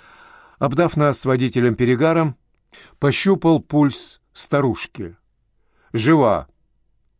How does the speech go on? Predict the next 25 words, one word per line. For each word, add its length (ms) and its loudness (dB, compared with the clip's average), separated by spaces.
коротко 400 0
бросил 440 -2
он 300 0
и 100 2
кивнул 420 0
санитарам. 840 -4
Двое 420 2
забулдык 760 0
с 80 -12
красными, 600 -4
как 220 -4
у 60 -2
Дедов 340 -2
Морозов, 500 0
носами 640 -2
молниеносно 720 0
уложили 400 0
женщину 680 -2
на 180 -2
носилки 640 -2
и 80 2
почти 460 -2
закинули 800 -2
в 100 -2
реанимобиль. 800 -2